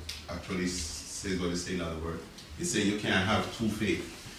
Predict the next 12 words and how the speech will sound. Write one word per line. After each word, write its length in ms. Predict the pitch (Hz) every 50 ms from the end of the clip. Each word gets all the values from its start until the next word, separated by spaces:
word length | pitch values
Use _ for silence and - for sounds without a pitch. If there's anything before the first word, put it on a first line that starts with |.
| - - -
You 60 | 92
can't 220 | - 117 110 110 107
have 160 | 117 117 117
faith 540 | 117 - - 143 135 131 131 123 - - 139
in 80 | 135
your 120 | 135 131 127
food, 540 | - - - - 131 117 110 101 98 92
your 120 | 92 101 101
safety, 720 | 101 - - 131 117 107 101 95 101 95 95 110 104 95 - - - - - - -
and 160 | 101 98 95
faith 420 | - - 107 98 95 92 - - 104
in 200 | 98 95 90